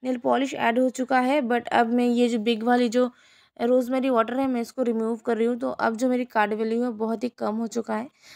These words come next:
बस आपको ट्राई करने के लिए तो ये वाला रोज़मेरी वाटर मिल रहा है फ्रीबी के साथ। तो अगर आपको वीडियो अच्छी लगी, तो लाइक कर देना, सब्सक्राइब कर देना चैनल को and मिलते हैं नेक्स्ट वीडियो में नेक्स्ट कुछ ऑफर के साथ।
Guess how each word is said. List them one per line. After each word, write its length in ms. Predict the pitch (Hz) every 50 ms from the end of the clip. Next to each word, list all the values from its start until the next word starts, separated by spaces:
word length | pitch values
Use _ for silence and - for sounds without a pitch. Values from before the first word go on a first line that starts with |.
| - - 262
बस 240 | 233 277 277 - -
आपको 260 | 247 233 - - 277
ट्राई 320 | 247 - 262 240 240 262
करने 300 | 247 269 262 262 262 262
के 120 | 233 262 262
लिए 160 | 254 262 247
तो 100 | 247 262
ये 220 | 254 247 247 254
वाला 260 | 247 247 247 247 247
रोज़मेरी 680 | 247 226 - 233 226 240 240 240 214 226 240 240 233 240
वाटर 280 | 240 233 226 233 240 233
मिल 240 | 226 220 214 220
रहा 200 | 208 220 226 226
है 160 | 220 220 233 247
फ्रीबी 380 | - - 226 226 214 214 233
के 160 | 214 - 247
साथ। 220 | - - 220 214 240 - _ _ _ _ - - - - - - - _ -
तो 340 | - 294 294 294 285 285 277 - - _ -
अगर 280 | 254 254 262 285 285
आपको 300 | 277 277 262 269 277 277
वीडियो 360 | 247 247 254 247 240 262 269
अच्छी 240 | 254 247 - - 262
लगी, 300 | 240 247 233 240 247 262
तो 120 | 240 254 233
लाइक 320 | 233 226 226 226 226 226
कर 140 | - 247 233
देना, 300 | 214 233 226 226 233 240
सब्सक्राइब 440 | 269 277 - - - 285 285 277 240
कर 140 | - 269
देना 180 | 233 247 247 254
चैनल 320 | 240 254 233 226 226 226
को 300 | 214 - 240 240 254 - -
and 200 | - 226 220 220
मिलते 300 | 226 226 226 220 214 233
हैं 60 | 226
नेक्स्ट 320 | 226 226 233 247 240 - 254
वीडियो 300 | 233 247 220 240 240 240
में 120 | 247 254
नेक्स्ट 300 | 247 240 226 226 - -
कुछ 180 | - 220 - -
ऑफर 260 | 240 - - 226 208
के 120 | 196 233
साथ। 240 | 226 - 226 220 226